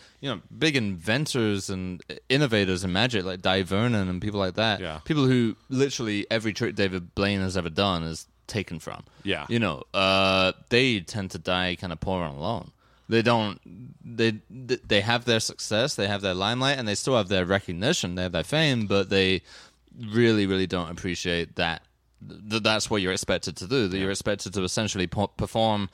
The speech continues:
Speaker 1: the same routine sometimes, uh, ten times a week, you know, if you're doing matinees as well. So I think it, it can wear on you. I don't blame him for that.
Speaker 2: You know, Piff may not have been very good,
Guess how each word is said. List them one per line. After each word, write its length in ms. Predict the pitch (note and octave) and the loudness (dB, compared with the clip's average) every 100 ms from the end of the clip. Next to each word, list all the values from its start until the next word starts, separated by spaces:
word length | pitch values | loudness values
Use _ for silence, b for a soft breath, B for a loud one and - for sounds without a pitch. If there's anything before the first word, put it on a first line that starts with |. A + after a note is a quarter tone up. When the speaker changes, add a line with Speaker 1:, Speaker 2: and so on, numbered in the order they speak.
| B B - | B B -10
Speaker 1:
the 80 | |
same 360 | G2+ B2 A2 G2 | -4 0 0 0
routine 760 | F#2+ F2+ A2 G#2+ G2+ G2 F#2+ F2+ b b b b b b _ _ | -2 -2 -2 0 0 -2 -4 -8 b b b b b b _ _
sometimes, 1000 | - - B2 A#2+ A2+ G2+ G2 F#2 F2+ - - - _ - | -8 0 2 2 2 2 2 0 -4 -6 -10 -20 _ -2
uh, 220 | G2 F2+ D#2+ | 2 2 2
ten 320 | A2+ B2+ B2 | 0 0 0
times 340 | A#2+ G2+ G2 | 0 0 0
a 60 | F#2 | -2
week, 340 | F#2 C3+ - - | 2 2 0 -4
you 180 | A#2+ A#2 | 0 2
know, 280 | F#2 E2+ F#2+ - - | 0 -2 -8 -14 -4
if 180 | A2 G2 | -4 0
you're 120 | F#2+ | -2
doing 420 | F2+ G#2 F#2+ F2+ | 0 -2 -2 -2
matinees 540 | F#2 A2 A2 F#2+ F#2 G2 | 0 0 0 -2 -2 -4
as 100 | F#2+ | 0
well. 280 | A#2 G#2+ B B B B | 0 0 B B B B
So 220 | - - A#2+ | -2 4 4
I 60 | |
think 220 | A2 A#2+ G2 | 4 0 0
it, 180 | G2 - | -2 -2
it 120 | A#2 | -2
can 220 | D3+ D3+ | 0 0
wear 200 | G#2+ C3 | 2 2
on 100 | C3+ G#2+ | 2 2
you. 80 | A2+ | 4
I 60 | |
don't 260 | D3+ D#3+ G2 | 4 4 0
blame 360 | A2+ A#2+ D3 | 2 4 4
him 360 | C3+ A2+ G#2 G2+ | 4 2 0 -4
for 580 | - G#2 G2+ G2 G2 F2 - - - _ _ _ - - - | -2 0 2 2 -2 -6 -16 -20 -20 _ _ _ -20 -20 -2
that. 380 | A2+ C3+ C#3+ D3 _ - - | 2 4 2 0 _ -20 -2
Speaker 2:
You 80 | B2 | 2
know, 80 | B2+ | 4
Piff 360 | - F3 - | 4 4 4
may 220 | C3 C3 | 2 4
not 220 | A#2 G#2+ G#2+ | 4 4 2
have 100 | F2+ | 2
been 200 | F#2 F2+ | 0 2
very 300 | F2+ E2+ D#2+ | 2 2 0
good, 460 | E2 D#2+ D2+ D2 | 0 0 -2 -6